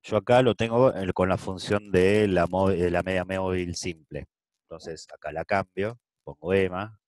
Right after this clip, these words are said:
ema. Y acá, digamos, sobre el cierre, precio de cierre, y de ocho velas y de veintiún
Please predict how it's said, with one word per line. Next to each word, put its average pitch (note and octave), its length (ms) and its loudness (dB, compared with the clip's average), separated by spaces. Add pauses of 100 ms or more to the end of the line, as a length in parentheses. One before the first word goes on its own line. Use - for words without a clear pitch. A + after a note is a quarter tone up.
(140)
ema. E2 460 -10 (920)
Y G#2 80 -4
acá, G#2+ 420 4 (300)
digamos, E2+ 320 -10
sobre A#2 220 0
el B2+ 80 0
cierre, C#3 360 2
precio A#2+ 340 -4
de C3 40 -6
cierre, D#3+ 560 2
y - 220 -8
de F#2+ 260 0
ocho C#3 560 0 (1000)
velas B2+ 480 0
y C3 80 -6
de G#2 100 0
veintiún E2+ 460 -8